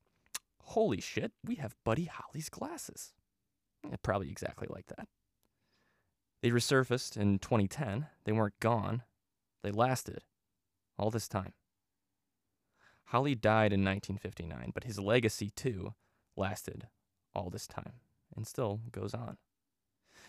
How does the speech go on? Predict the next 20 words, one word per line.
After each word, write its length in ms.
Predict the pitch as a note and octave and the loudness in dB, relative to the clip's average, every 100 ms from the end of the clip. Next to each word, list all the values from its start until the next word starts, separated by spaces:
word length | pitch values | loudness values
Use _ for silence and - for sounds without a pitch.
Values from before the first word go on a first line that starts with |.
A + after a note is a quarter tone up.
| - | -4
Doofus 380 | B2 B2 D#3+ C#3 | 0 2 2 -2
twenty-somethings 840 | - C3+ A#2 - G#2 G#2+ A2+ D3 | 2 4 4 4 2 2 0 -2
with 100 | G#2 | -4
a 60 | G2 | -4
fondness 480 | - G#2+ G2+ F#2+ - | 2 6 6 4 0
for 220 | - G2 | -2 2
all 160 | G#2+ G2+ | 2 2
sorts 260 | - G2 | 0 -2
of 100 | G2 | 0
music 500 | G2+ G#2 G2+ G2+ G#2+ | 2 4 4 0 0
and 100 | G2+ | 0
the 40 | G2 | 0
stories 360 | - G#2+ G#2 | 2 4 4
behind 280 | F#2+ A2 G2 | 2 0 0
the 60 | G2 | 0
people 280 | G#2 - | -4 -4
who 120 | G#2 F#2+ | -4 -2
create 420 | - G2 A#2+ C3+ | 0 2 2 0
said 220 | - F2+ | -4 -4
music 420 | C#2+ E2+ D#2+ - | -2 -2 -2 -4